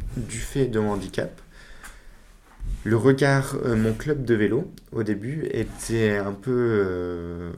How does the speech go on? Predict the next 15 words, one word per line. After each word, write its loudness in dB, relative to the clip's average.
savait 2
pas 4
qu-, -6
trop 0
quoi 2
faire. -8
Et 2
depuis, -2
je -2
suis -6
carrément -6
intégré 0
dans -2
les 2
courses -6